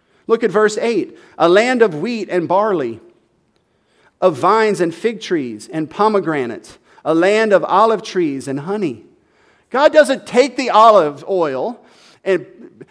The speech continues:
paste it on bread for you, a nice loaf of barley, and throw it into your mouth.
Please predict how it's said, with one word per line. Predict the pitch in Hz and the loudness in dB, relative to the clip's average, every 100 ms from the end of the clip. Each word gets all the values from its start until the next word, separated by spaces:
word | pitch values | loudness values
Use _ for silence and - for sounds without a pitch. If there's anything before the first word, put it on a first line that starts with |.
| _ - | _ -6
paste | 240 269 - | -4 -4 -6
it | - | -4
on | 202 196 | -2 -2
bread | 143 190 226 170 | -4 -2 -2 -4
for | - 156 | -8 -8
you, | 135 135 196 160 | -8 -8 -10 -10
a | |
nice | 160 202 196 180 | -4 -4 -4 -2
loaf | 202 208 | -2 -2
of | 175 135 | -10 -6
barley, | 170 202 151 143 147 - - | -2 0 -2 -6 -10 -16 -10
and | 165 | -10
throw | - _ 254 285 269 | -10 _ 2 4 4
it | |
into | 247 208 | 0 -4
your | 214 | -6
mouth. | 208 247 190 120 - - | -2 -2 -2 -6 -14 -20